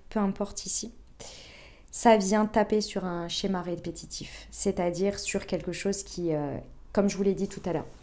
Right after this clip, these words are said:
quelque chose qui est empreint du passé ici, d'une expérience passée.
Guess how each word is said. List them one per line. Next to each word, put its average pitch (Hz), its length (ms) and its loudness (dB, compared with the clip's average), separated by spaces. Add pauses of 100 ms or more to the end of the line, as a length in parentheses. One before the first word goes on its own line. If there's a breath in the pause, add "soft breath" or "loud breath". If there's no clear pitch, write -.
quelque 185 220 -2
chose 214 220 0
qui - 100 0
est 185 140 2
empreint 185 320 -2
du 180 140 -2
passé 175 360 0
ici, 180 280 -2
d'une 175 160 -2
expérience 170 420 -4
passée. - 400 -2